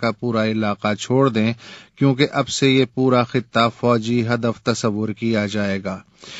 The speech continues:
مگر علاقے میں چونکہ پیٹرول کی سخت کمی ہے، اس لیے ہزاروں شہری جان بچانے کے لیے بال بچوں سمیت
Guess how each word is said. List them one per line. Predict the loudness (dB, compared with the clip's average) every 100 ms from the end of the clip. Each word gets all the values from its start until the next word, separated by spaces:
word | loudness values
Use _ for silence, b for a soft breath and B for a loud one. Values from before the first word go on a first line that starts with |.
| B B
مگر | 2 4 4
علاقے | 4 4 4 2 2
میں | 2
چونکہ | 0 -2 0 0
پیٹرول | 0 0 2 2
کی | 0 -4
سخت | -2 -4 -6 -6
کمی | -2 0 0 0
ہے، | 0 0 -4
اس | -6
لیے | -2 0 0
ہزاروں | 0 0 0 0 -2
شہری | -2 -2 0 -2
جان | -2 -2 0 -2
بچانے | -2 0 0 0 0
کے | -2
لیے | -2 -2 -2 -2
بال | 0 0 0
بچوں | -4 -8 -4 -4
سمیت | -2 0 2 2 0